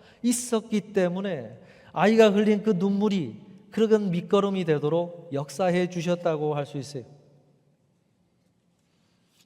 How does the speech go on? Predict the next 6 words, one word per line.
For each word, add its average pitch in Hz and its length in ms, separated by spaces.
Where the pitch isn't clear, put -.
오늘 180 180
우리는 170 640
아이를 160 800
근심 165 380
걱정 160 400
없는, 147 400